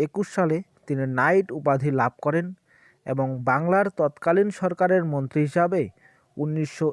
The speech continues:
একুশ থেকে উনিশশো চব্বিশ সাল পর্যন্ত দেশের সেবায় মনোনিবেশ করেন। আঠারোশো সাতান্ন সালে ইংরেজির প্রফেসর হিসাবে প্রথম মেট্রোপলিটন ইনস্টিটিউশনে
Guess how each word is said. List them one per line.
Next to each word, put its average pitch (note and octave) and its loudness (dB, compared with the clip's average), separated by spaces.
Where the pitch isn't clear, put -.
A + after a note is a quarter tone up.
একুশ F3 -6
থেকে G#3 -4
উনিশশো D3 -6
চব্বিশ G3 -4
সাল F#3 0
পর্যন্ত D3 -2
দেশের E3+ 0
সেবায় D3+ 0
মনোনিবেশ C#3 -2
করেন। G2 -8
আঠারোশো E3 0
সাতান্ন G3 -2
সালে G#3 0
ইংরেজির D#3 2
প্রফেসর F#3 2
হিসাবে G3+ 2
প্রথম F#3+ 2
মেট্রোপলিটন E3+ 2
ইনস্টিটিউশনে F3+ -4